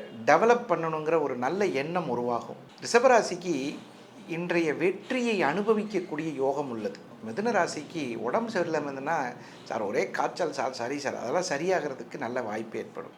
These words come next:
கடகராசிக்கு யார் நம்ம மேல போட்டியா இருக்காங்கிறத கண்டுபிடிக்கிற ஞானம் வரும்.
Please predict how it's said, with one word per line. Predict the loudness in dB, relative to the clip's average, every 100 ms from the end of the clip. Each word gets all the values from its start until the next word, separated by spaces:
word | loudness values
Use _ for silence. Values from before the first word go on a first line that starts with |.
| -6
கடகராசிக்கு | 2 4 6 6 4 0 -4 -4 -4 -6 -12 -20 -20 -20 -20 -20 -20 -16
யார் | 0 2 6 6 6
நம்ம | 6 2
மேல | 2 0
போட்டியா | 0 -2 0 0 0
இருக்காங்கிறத | -2 -4 -4 -6 -6 -4 0
கண்டுபிடிக்கிற | 0 0 -4 -4 -4 -4
ஞானம் | -4 -4 -2 -4
வரும். | -6 -10